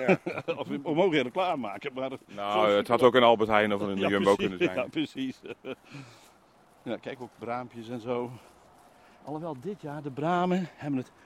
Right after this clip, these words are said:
Speaker 2: heel moeilijk. Ze hebben een fantastisch beginjaar gehad, de bramen,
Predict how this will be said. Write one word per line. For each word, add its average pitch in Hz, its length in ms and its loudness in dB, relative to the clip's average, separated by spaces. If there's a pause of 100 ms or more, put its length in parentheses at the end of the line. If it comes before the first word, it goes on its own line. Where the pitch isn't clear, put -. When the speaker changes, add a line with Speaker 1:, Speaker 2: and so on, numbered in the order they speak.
Speaker 2:
heel 175 320 6
moeilijk. 104 460 -4 (400)
Ze - 100 -8
hebben 120 160 -4
een 127 60 -4
fantastisch 143 560 -4
beginjaar 185 600 -2
gehad, 175 280 -4
de 180 60 -8
bramen, 175 500 0